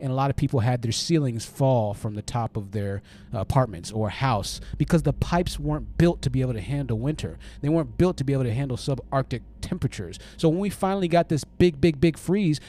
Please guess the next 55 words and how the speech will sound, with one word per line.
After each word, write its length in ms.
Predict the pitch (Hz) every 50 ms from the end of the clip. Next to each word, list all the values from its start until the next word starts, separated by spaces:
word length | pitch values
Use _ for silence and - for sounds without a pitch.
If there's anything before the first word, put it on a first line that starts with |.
| - -
we 80 | 170 190
didn't 160 | 214 208 151
have 120 | 156 175 165
the 120 | - - -
infrastructure 800 | - 220 226 - - 147 - - - 147 123 - - 143 139
to 160 | 135 - - 135
really 260 | 143 175 180 151 123
help 320 | - - - 185 170 - -
or 120 | 131 123
survive 440 | - - 127 110 131 143 143 135 -
through 140 | - 147 131
the 80 | 123
freeze. 320 | 113 - 208 220 208 156 - - - -
So 120 | - - 170
whereas 340 | 180 190 196 196 180 - -
other 160 | 185 202 196 170
northern 460 | 156 147 147 165 190 196 175 151 139
states 340 | - - - 175 190 - -
were 80 | 143
looking 260 | 135 156 165 - 143 135
at 80 | 131
us 140 | 131 123 -
like, 120 | 117 107
"What's 200 | 120 156 151 -
wrong 160 | - 135 147 160
with 120 | 147 139
the 60 | -
Texans?" 440 | - - 143 - - 95 80 90 - - - - - - -
The 100 | 131 123
whole 180 | 143 180 180 156
city, 380 | - - 208 226 196 170 143
the 120 | 120 131 131
whole 140 | 165 190
state 340 | 165 - - - 208 214 -
shut 220 | - - 170 143 127
down 240 | 139 156 180 190
for 180 | 165 - 139 127
a 60 | 117
week 240 | 117 160 247 254 -
or 40 | -
so 300 | - - 110 104 117 110 - - - -
because 260 | - 143 - 160 139
of 80 | 139 127
one 160 | 131 160 160
snowstorm. 580 | 143 - 170 185 226 220 - - 123 107 107 110
Well, 80 | 120
that's 120 | 151 185 -
because 400 | - 214 - - 190 175 156 - - - - - -
we 140 | 147 170
don't 220 | 160 175 170 175 -
understand 800 | 156 156 147 143 131 - - - - 156 160 160 151 143 135 127 120
the 220 | 131 127 123 117
fundamental 580 | - - - - 151 147 139 139 151 151 135 120
principles 720 | - - - 160 151 - 147 - - 135 127 127 127 -
and, 220 | - 135 127 120